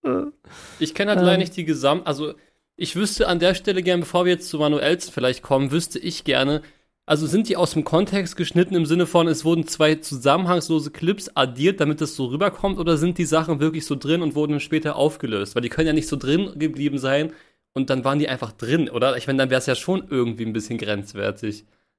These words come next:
Speaker 1: Also ich hab die Originalfolgen nicht gesehen, aber ich produziere Content für den Kika unter anderem manchmal.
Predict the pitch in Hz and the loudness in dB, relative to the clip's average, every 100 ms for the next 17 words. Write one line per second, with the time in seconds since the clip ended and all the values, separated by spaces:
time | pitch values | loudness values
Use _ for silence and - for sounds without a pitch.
0 | _ _ _ 233 190 180 240 - 277 180 | _ _ _ 0 2 4 2 2 -4 2
1 | 170 165 160 156 185 175 - - 170 160 | 4 6 6 8 8 6 4 0 4 4
2 | 151 156 - 147 139 160 190 196 - 147 | 4 2 0 0 4 6 6 4 0 4
3 | 190 170 165 170 - 170 - - - 165 | 6 8 8 6 4 2 2 -2 4 4
4 | 156 - 175 143 143 - 151 143 143 135 | 4 4 4 4 2 4 2 2 2 0
5 | - - - 165 147 139 - 165 135 117 | -2 -10 -2 2 4 2 0 -2 0 0
6 | 113 120 117 123 127 135 135 156 185 | -2 -2 -2 -2 0 0 0 0 0